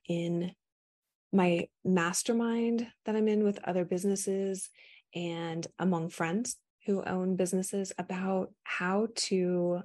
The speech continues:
kind of get a cash injection this month in your business.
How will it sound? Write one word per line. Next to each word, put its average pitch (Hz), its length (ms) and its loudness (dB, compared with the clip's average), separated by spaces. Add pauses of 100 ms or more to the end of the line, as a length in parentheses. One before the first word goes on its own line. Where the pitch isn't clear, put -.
(640)
kind 214 160 -8
of - 80 -16
get 233 140 0
a 226 60 -2
cash 185 500 -6
injection 180 880 0 (180)
this 170 220 -2
month - 380 -6 (260)
in 175 100 0
your 160 120 0
business. - 540 -6